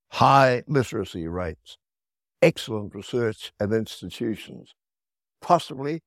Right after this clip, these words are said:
the most successful multicultural nation, and a spirit of optimism.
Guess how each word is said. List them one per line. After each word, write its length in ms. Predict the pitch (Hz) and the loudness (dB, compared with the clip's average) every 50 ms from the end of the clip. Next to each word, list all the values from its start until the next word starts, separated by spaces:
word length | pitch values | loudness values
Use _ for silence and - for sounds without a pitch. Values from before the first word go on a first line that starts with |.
| _ _ _ _ - | _ _ _ _ -6
the 100 | 107 104 | -2 2
most 280 | 117 127 127 127 - - | 4 4 2 2 0 -4
successful 720 | 120 98 - - - 135 127 - - - 123 110 110 131 _ _ _ _ _ - | -6 -8 -8 -2 0 0 0 0 -4 -6 -6 -6 -6 -8 _ _ _ _ _ 4
multicultural 840 | 92 117 123 110 110 120 104 - - 95 101 101 - - - 87 90 95 | 6 6 6 6 2 -6 -8 -2 -2 -2 -2 -2 -8 -10 -10 -8 -8 -4
nation, 440 | 101 101 98 101 - - - 107 110 _ _ _ _ - | -4 -4 -4 -4 -6 -10 -14 -14 -16 _ _ _ _ -12
and 140 | - 135 147 | -10 -8 -8
a 80 | 160 | -8
spirit 540 | - - - _ - 123 117 113 117 120 - - _ _ _ _ _ - | -8 -8 -10 _ 2 6 8 8 8 6 4 -2 _ _ _ _ _ -2
of 100 | 110 110 | 0 2
optimism. 680 | 127 147 147 - - - 95 85 82 71 - _ _ | 2 2 2 0 -2 -8 -8 -8 -8 -12 -14 _ _